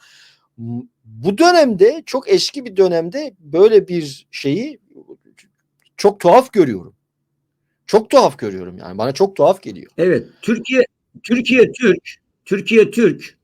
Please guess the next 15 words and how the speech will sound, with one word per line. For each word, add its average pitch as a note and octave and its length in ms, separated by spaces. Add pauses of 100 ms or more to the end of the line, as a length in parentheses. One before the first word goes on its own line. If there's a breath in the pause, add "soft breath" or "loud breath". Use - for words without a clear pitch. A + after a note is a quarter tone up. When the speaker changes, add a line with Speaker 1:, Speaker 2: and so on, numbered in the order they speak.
Speaker 2:
Bakın, D3+ 420 (380)
Türkiye G#3+ 540
Türk. - 360 (500)
Ee, C#3 1080 (180)
Ahmet D3+ 320
Türk'ün D#3+ 480 (140)
annesinin D3+ 840
adı D3+ 240
ve G#3 100
soyadı. C3+ 520
Kocası G3 400
Sinan A3+ 420
Türk'ten - 880 (320 soft breath)
daha G#3 220
yaşlıydı. C3 680